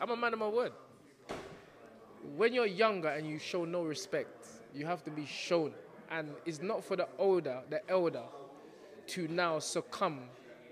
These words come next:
to the younger because he's saying, "I'm sorry." No, because the youngers behind don't learn the lesson. So the only person that can interview me on I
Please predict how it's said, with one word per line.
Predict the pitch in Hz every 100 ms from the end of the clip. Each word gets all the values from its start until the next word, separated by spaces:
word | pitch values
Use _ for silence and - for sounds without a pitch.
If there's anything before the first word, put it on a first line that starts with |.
| - - - - -
to | - 180
the | 147
younger | 156 180 151 117 120 - 143
because | 147 165 143 127 -
he's | 160 139
saying, | - 156 143 131 131
"I'm | 147 139
sorry." | - 156 123 123 135
No, | 170 190 113 - - - - -
because | 156 156 165
the | 151
youngers | 151 214 208 175 143
behind | 147 170 185 139 135 135
don't | 180 160
learn | 165
the | 147
lesson. | 170 202 131 - - - - - - -
So | -
the | 156
only | 180 240
person | 214 220 196 185
that | 160
can | 165
interview | 190 170 156 156
me | 156 151
on | 160 156
I | 165